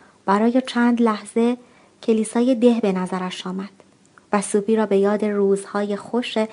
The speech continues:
گذشته انداخت. یاد روزهایی که مادر و دوستان و چیزهای قشنگی در زندگی داشت. بعد به یاد زندگی امروزش افتاد.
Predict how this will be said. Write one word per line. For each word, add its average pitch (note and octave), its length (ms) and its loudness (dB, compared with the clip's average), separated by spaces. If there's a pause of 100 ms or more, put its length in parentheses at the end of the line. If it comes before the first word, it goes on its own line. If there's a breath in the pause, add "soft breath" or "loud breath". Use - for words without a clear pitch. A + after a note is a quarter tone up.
(280 loud breath)
گذشته F#3+ 520 -4
انداخت. F3+ 560 -8 (880)
یاد D4+ 160 8
روزهایی A#3+ 560 0
که A#3+ 140 -4
مادر G#3 460 0 (400 loud breath)
و G3+ 100 2
دوستان G#3 540 -2
و G#3+ 60 -2
چیزهای B3 680 -4
قشنگی G#3 520 -2
در F3 180 -6
زندگی F3 500 -10
داشت. - 420 -12 (1600 soft breath)
بعد B3+ 280 4
به A3+ 80 4
یاد A3+ 340 4
زندگی G3+ 640 0
امروزش F#3+ 580 -4
افتاد. - 320 -14